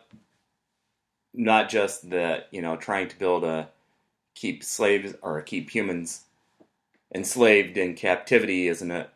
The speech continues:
isn't going to work, but it's also that, oh yeah, with these two, now there's no way for them to mate and produce offspring, so,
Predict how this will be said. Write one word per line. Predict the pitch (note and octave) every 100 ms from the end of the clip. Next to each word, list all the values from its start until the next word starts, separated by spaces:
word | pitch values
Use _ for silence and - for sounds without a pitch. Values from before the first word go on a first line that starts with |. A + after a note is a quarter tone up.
| _
isn't | F#2 F#2+
going | F2 F2+
to | E2
work, | D#2+ E2 D#2+
but | - E2
it's | D#2+
also | G2+ F#2+ - E2+
that, | D#2+ D#2+ D2+ - _ _
oh | D3 C#3+
yeah, | C3 C3 A#2+
with | G#2+ G#2
these | A#2+ B2+
two, | - B2 A#2 A2+
now | G#2+ G#2+
there's | G2+ F#2+ G2
no | G2+
way | F#2+ F#2+
for | -
them | D#2+ E2+ E2
to | E2 F2 E2
mate | E2 F2 F2 D#2+
and | D2+ D2+ D2+ D#2+
produce | - E2 E2
offspring, | F2 E2 - - D2 C#2+
so, | D2 D2 D2+ D2+